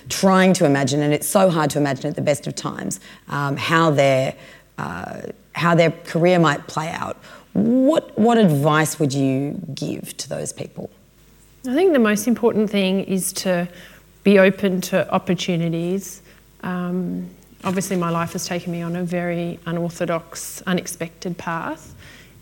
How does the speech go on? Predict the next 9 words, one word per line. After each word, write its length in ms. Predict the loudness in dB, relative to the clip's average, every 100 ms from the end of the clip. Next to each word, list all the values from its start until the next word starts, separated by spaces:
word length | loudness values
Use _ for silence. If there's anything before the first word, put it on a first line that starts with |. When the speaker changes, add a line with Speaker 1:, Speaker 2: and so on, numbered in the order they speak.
| -4
Speaker 2:
and, 400 | -2 0 0 -2
um, 480 | -2 -2 -2 -2 -4 -10 -20 -20 -20 -20 -4
and 80 | -2
so 140 | 2 2
I've, 260 | 2 -2 -6
I've 180 | -2 0
really 280 | 2 2 0
tried 440 | -2 -2 0 0 -4
to 320 | -6 -4 -4